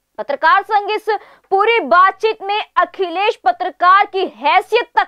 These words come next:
पहुंच गए थे। अब यह वीडियो वायरल हो रहा है और अखिलेश यादव सत्ता पक्ष के निशाने पर आ गए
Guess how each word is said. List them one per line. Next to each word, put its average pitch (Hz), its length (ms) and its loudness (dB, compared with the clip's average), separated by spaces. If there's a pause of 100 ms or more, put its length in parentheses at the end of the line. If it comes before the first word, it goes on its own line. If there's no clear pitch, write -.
पहुंच 311 240 -6
गए 214 160 -6
थे। - 200 -20 (880)
अब 349 180 2
यह 330 200 0
वीडियो 320 320 -4
वायरल 277 380 -2
हो 311 140 -4
रहा 277 260 -2
है 311 220 -10
और 262 200 -2
अखिलेश 285 520 -10
यादव 262 380 -2
सत्ता 311 400 -2
पक्ष - 280 -6
के 302 140 -10
निशाने 220 460 -8
पर 185 160 -14
आ 160 80 -14
गए - 200 -20